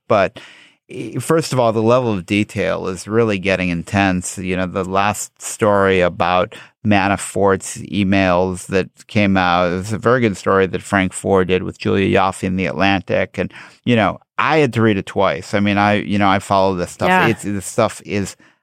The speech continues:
Speaker 1: complicated.
Speaker 2: Yeah.
Speaker 1: And most normal people are gonna have the reaction like the woman whose call we listened to. You know, there are no benefits and
Speaker 2: <laughs> Long
Speaker 1: uh,
Speaker 2: hours.
Speaker 1: and the, and they're long hours and, and,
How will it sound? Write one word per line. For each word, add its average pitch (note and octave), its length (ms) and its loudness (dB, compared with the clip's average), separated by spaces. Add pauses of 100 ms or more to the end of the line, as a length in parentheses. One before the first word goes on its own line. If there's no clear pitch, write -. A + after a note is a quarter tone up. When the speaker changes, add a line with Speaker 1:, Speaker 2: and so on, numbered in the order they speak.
(120)
Speaker 1:
complicated. G#2 1120 -2
Speaker 2:
Yeah. D#3+ 220 0 (120)
Speaker 1:
And G#2+ 460 2
most A2+ 420 2
normal G2+ 220 2
people G2+ 280 -2
are E2+ 100 0
gonna F2+ 180 -2
have F2 220 -2
the E2+ 80 -6
reaction E2+ 800 -2 (120)
like F2 340 0
the E2 480 2
woman F#2+ 320 -2
whose F2 340 -10 (280)
call G#2+ 260 0
we G#2+ 120 -2
listened F2+ 440 -6
to. F2 320 -6 (400)
You G2 120 -4
know, F#2 180 -2
there F#2 140 -4
are - 20 -4
no F#2+ 140 -4
benefits F#2 840 -4 (120)
and F2+ 400 -2
Speaker 2:
<laughs> - 280 0 (140)
Long F#3 240 0
Speaker 1:
uh, - 40 0
Speaker 2:
hours. F3 440 0
Speaker 1:
and A#2 180 2
the, A2 220 4
and A2+ 160 2
they're A2+ 120 2
long G#2+ 260 2
hours A2+ 480 2
and, G#2 240 -2
and, G#2+ 340 0